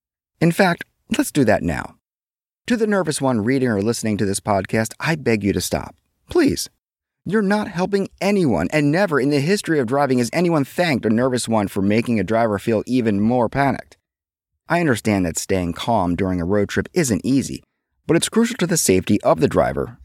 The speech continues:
and other passengers. I'm not trying to get preachy or anything, but the nervous one needs to take a chill pill. Seriously, they make a plethora of medications to allow a nervous one to calm their tensions,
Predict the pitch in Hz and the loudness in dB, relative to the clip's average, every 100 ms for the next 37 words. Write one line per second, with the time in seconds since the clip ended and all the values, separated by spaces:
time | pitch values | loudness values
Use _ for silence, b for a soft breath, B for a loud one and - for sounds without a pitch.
0 | - 123 104 78 - 120 120 - - - | 0 2 2 0 0 2 2 -2 -10 -12
1 | - _ _ _ _ _ _ 143 156 113 | -16 _ _ _ _ _ _ -2 2 0
2 | - 104 98 98 - 135 160 - 90 - | 0 0 2 0 -2 -2 0 2 2 2
3 | 117 107 101 92 85 92 113 135 180 185 | 2 0 0 -4 -2 -2 0 0 0 -2
4 | - 135 101 104 123 139 123 - 101 92 | -2 0 2 2 2 0 -2 -2 -2 -2
5 | - 123 113 - - - _ _ 381 - | 0 0 0 -2 -4 -8 _ _ -2 0
6 | 147 - - - B B 185 180 160 - | 0 -2 -6 -8 B B -2 0 0 -4
7 | - 156 170 - 185 185 185 185 143 127 | -6 -2 -2 0 0 2 2 2 2 2
8 | 117 117 110 107 120 120 104 143 131 135 | 2 2 2 2 0 0 0 2 2 2
9 | 139 135 123 143 135 147 139 - 123 147 | 2 2 2 0 0 0 0 0 0 0
10 | 156 147 147 147 170 160 | 0 -2 -2 -2 -2 -6